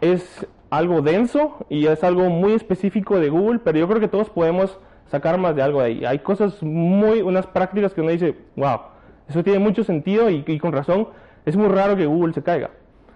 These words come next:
Entonces, eh, y, y la, y la, y la tercera parte del libro, como yo lo, lo, lo, lo, lo veo, es sobre cómo implementar S R E.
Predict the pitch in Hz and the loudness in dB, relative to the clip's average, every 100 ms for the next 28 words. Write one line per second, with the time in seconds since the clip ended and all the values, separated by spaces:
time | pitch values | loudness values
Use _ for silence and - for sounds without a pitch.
0 | - - - 151 151 185 220 208 - 170 | -20 -16 -4 -2 2 0 0 -4 0 2
1 | 165 - 202 214 196 196 214 202 208 208 | 2 0 -2 0 2 2 4 4 4 2
2 | 190 185 220 226 233 233 226 175 190 202 | 2 0 0 0 0 0 2 2 2 2
3 | 240 - 143 127 131 139 147 170 180 151 | 0 -2 -2 -2 -4 -4 -2 0 2 0
4 | 127 123 - - - - - - - 110 | 0 -4 -4 -4 -6 -8 -16 -18 -10 -6
5 | 113 - 135 139 175 226 - - - 160 | -6 -4 -2 2 0 -2 -8 -20 -8 -4
6 | 175 - - - 180 160 180 220 226 208 | -4 -6 -20 -4 -2 0 0 0 0 0
7 | 151 143 170 170 170 147 123 | -2 0 0 0 0 0 -2